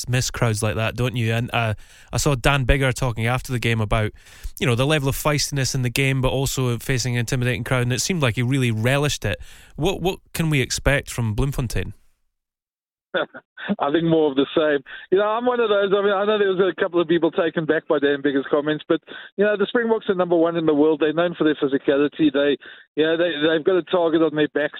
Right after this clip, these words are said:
Speaker 2: now as number one team in the world, and they've got to expect that, and, they, and they've got to be better than that. And, and I thought Wales got under their skin extremely well, and I, you know, I, I have no problem with Dan Biggar's comments. I thought, you know,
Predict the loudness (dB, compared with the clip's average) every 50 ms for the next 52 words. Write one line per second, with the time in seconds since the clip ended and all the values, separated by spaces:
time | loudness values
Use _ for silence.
0 | -6 -2 -2 -2 -2 -2 -2 -2 0 2 2 2 2 2 0 0 0 0 0 2
1 | 2 4 4 4 4 4 2 2 2 0 0 0 2 2 0 0 -2 -2 -2 -2
2 | -2 0 0 0 0 0 -2 -2 -2 -2 -2 -4 -10 -20 _ -8 -4 0 0 0
3 | 0 2 2 2 2 2 0 0 2 2 2 4 4 4 2 2 0 0 0 -2
4 | -2 0 0 -2 -2 0 0 0 0 0 0 0 0 0 0 0 0 0 0 _
5 | 0 2 2 0 0 0 -2 -2 -2 -4 -2 0 0 0 0 -2 -2 -2 -2 -2
6 | -2 -6 -14 -18 -20 -20 _ _ _ _ -12 -10 -10 -10 -10 -6 -2 0 2 2
7 | 4 4 4 4 4 2 2 4 4 4 2 2 0 -2 -2 0 0 0 0 0
8 | 0 -2 -4 -4 -6 _ -6 -4 -2 -2 -2 -2 -2 -2 -2 -2 -2 -4 -2 -2
9 | -2 0 0 2 0 0 0 0 0 0 0 0 0 -2 -2 -4 -4 -2 -2 0
10 | 0 0 2 0 0 0 -2 -8 -20 -20 -20 -18 _ 0 0 2 2 2